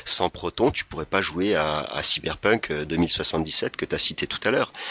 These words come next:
Euh, donc, euh, pour celui qui veut, euh, se mettre à Linux, c'est important, euh, s'il est gamer et qu'il a claqué, euh, soixante balles dans un jeu,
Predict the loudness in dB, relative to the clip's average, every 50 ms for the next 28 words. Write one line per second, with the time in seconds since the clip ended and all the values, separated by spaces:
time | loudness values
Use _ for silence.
0 | -8 -8 -10 -10 -12 -8 -4 0 2 2 2 2 0 -2 0 2 4 4 4 4
1 | 4 2 2 2 0 -2 -2 2 2 2 2 0 -4 -6 -8 -8 -8 -4 -4 -4
2 | -2 -4 -4 -4 -2 0 2 4 4 4 4 4 4 4 2 2 2 0 0 0
3 | 0 -2 -2 -4 -4 -4 0 0 0 2 4 4 2 2 2 2 2 2 2 0
4 | 0 0 -2 -2 0 2 4 4 6 6 6 6 4 4 4 4 2 2 2 0
5 | -2 0 0 0 2 4 6 6 6 4 2 0 -2 -2 -2 0 -2 -2 0 2
6 | 0 2 2 2 4 4 6 6 6 4 2 2 0 -2 0 0 -2 -2 0 0
7 | 0 2 2 0 0 0 0 0 2 2 2 2 2 2 2 0 0